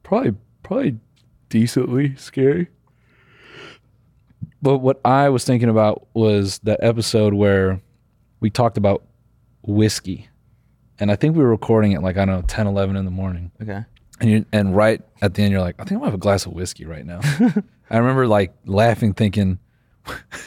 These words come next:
Speaker 1: "Dude, it's, like, eleven." And then I'm like, "No, it's not. The time doesn't exist during <laughs> coronavirus." Like, drunk at nine A M, P-,
Speaker 2: Oh, yeah.
Speaker 1: nine P M.
Speaker 2: Yeah, yeah.
Speaker 1: Who cares?
Speaker 2: Yeah.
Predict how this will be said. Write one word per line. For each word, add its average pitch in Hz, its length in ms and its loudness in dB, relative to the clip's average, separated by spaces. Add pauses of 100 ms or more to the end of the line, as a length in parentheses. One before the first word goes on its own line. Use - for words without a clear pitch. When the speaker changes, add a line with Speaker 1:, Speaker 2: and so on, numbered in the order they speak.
(840)
Speaker 1:
"Dude, 98 320 -2 (760)
it's, 104 300 -2
like, 98 340 0
eleven." 101 480 0
And 104 220 2
then 95 420 0
I'm 98 140 0
like, 92 160 2 (180)
"No, 123 200 2
it's - 120 -8
not. 139 300 -4 (220)
The 104 100 -4
time 117 320 2
doesn't 113 220 2
exist 101 580 -2 (640)
during 123 200 2
<laughs> - 20 -4
coronavirus." 120 800 2
Like, 104 260 0 (400)
drunk 110 240 -2
at 92 80 -2
nine 127 320 2
A 131 140 2
M, 127 300 2 (100)
P-, 131 240 -2
Speaker 2:
Oh, 120 100 4
yeah. 107 160 2
Speaker 1:
nine 82 80 -2
P 135 140 4
M. 120 360 2
Speaker 2:
Yeah, 131 140 2
yeah. 82 220 -2 (1500)
Speaker 1:
Who 131 80 0
cares? 135 400 -2
Speaker 2:
Yeah. 90 200 -2